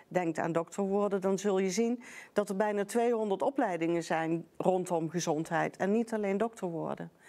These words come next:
En ook al heb je van jezelf het idee van: "Nou, dit wil ik mijn hele leven al", kijk dan toch verder op dat thema, want het kan je in één keer op andere ideeën brengen.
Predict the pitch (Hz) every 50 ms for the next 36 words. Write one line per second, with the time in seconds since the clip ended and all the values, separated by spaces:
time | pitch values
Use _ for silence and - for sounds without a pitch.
0 | - - - - - - - - - - - - - - - 185 202 160 - -
1 | - - - 208 202 220 214 202 196 208 262 277 277 - 254 226 - 220 220 214
2 | 202 185 - 247 233 233 214 196 208 190 - - - 202 170 196 190 185 180 170
3 | 190 185 196 190 185 175 190 180 - 202 208 196 185 190 202 196 190 190 185 180
4 | 185 185 190 196 220 214 - - 175 202 220 220 - - - - - - - -
5 | - 277 294 294 277 - 262 254 233 - - 294 277 - - - 262 254 233 226
6 | 214 196 - - - 196 - - 196 190 - - 208 202 190 185 180 170 185 220
7 | - - - - - - - - - - 196 208 196 202 202 - - - 214 214
8 | 202 190 185 190 170 208 240 226 - 233 220 214 214 - - 220 220 202 208 196
9 | - 202 196 208 190 175 170 165 160 - 165 165 165 165 170 170